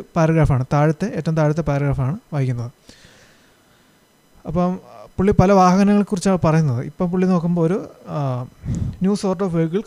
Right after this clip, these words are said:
coming down at full speed. It looked like both a motor car and a bus. കണ്ട ഒരു motor car പോലെ ഇരിക്കും, എന്നാൽ ബസ്സിൻ്റെ ഒരു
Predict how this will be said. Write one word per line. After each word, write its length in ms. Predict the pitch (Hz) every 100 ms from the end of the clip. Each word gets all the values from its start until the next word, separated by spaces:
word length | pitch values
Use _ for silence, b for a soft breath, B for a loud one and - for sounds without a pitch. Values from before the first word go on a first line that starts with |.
| 180
coming 220 | 165 170 143
down 120 | 120 - 147
at 60 | - -
full 120 | 156
speed. 240 | - 180 117 - - - _ b b b b b 170
It 100 | - 214
looked 200 | 254 - 226
like 160 | 226 220 165 170
both 180 | 196 214
a 40 | 196 180
motor 300 | 190 214 196 -
car 160 | 160 120 -
and 100 | 156 156
a 60 | 147
bus. 140 | 131 - - 170
കണ്ട 140 | 180 214
ഒരു 100 | 214 214 190 196
motor 240 | 202 185 196 196
car 140 | 196 202
പോലെ 160 | 190 175
ഇരിക്കും, 220 | 160 196 202
എന്നാൽ 160 | 185 170
ബസ്സിൻ്റെ 360 | 160 - 185 185
ഒരു 100 | 160